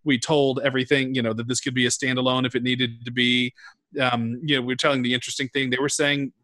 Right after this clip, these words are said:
even then that they just weren't sure they were getting a sequel, <laughs> you know? And so that's kind of where they were when they were filming. Is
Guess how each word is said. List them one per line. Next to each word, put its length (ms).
even 380
then 200
that 120
they 160
just 260
weren't 200
sure 160
they 80
were 140
getting 220
a 60
sequel, 460
<laughs> 340
you 140
know? 240
And 160
so 100
that's 220
kind 260
of 80
where 160
they 120
were 180
when 120
they 60
were 140
filming. 380
Is 300